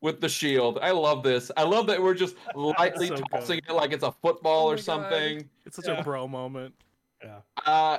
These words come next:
Speaker 1: and then they go into, you know, Bucky's personal trauma here, where it's, uh, he talks to him, gives him a little tough love. Where he's like, "Hey, man, you know, you can cross names off of a list, and, but that's not gonna help. You need to be of service.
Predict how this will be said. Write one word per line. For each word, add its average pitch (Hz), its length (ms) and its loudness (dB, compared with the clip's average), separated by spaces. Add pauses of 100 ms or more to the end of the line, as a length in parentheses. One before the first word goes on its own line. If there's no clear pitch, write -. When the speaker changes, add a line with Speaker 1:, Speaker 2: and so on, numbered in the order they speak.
(100)
Speaker 1:
and 170 120 -2
then 196 240 2
they 196 80 2
go 240 220 2
into, 214 280 -4
you 185 80 -6
know, 180 140 2
Bucky's 180 320 -2
personal 135 320 -2
trauma 117 260 -4
here, 110 300 -4
where 113 180 -4
it's, 110 320 -10 (140)
uh, 107 280 -2
he 117 80 -8
talks 123 260 -4
to 131 60 -6
him, 120 60 -6
gives 139 220 -4
him 147 80 -2
a - 20 -2
little 123 180 0
tough 123 300 -4
love. 113 400 0 (480)
Where 110 80 -8
he's 107 60 -8
like, 117 140 -2
"Hey, 123 160 0
man, 123 400 -2
you 127 100 -4
know, 127 380 0
you 147 120 -8
can 190 160 -10
cross 170 360 0
names 143 280 -4
off 127 200 0
of 110 100 -10
a - 20 -6
list, 113 560 -2
and, 110 140 -8
but 110 100 -6
that's 135 200 -2
not 135 180 -2
gonna 120 160 -8
help. 123 260 -2 (220)
You 127 120 -4
need 143 280 -6
to - 80 -14
be 113 140 -4
of 104 100 -4
service. - 480 -4